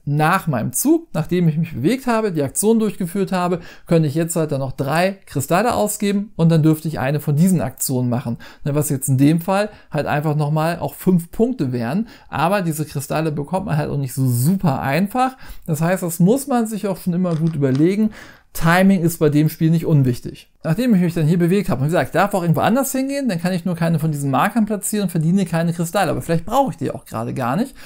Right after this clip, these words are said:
Und nachdem ich dann eben diese Kristalle ausgegeben habe, wenn ich möchte, um so eine Spezialaktion durchzuführen,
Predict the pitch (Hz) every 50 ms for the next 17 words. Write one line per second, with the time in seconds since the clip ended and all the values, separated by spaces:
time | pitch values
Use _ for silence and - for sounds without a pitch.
0 | - - - - - 180 180 165 165 196 208 208 185 170 180 175 170 170 175 165
1 | 156 151 143 143 135 - 131 123 - 156 143 147 139 - - - 143 147 190 190
2 | - 226 226 233 233 220 214 220 247 277 311 262 165 131 131 127 - - 139 139
3 | 147 151 151 151 - - - 285 - - 160 147 135 131 135 135 127 - - 127
4 | - - - 131 135 135 156 156 - - 208 190 190 202 196 190 - 214 196 -
5 | 220 226 240 262 302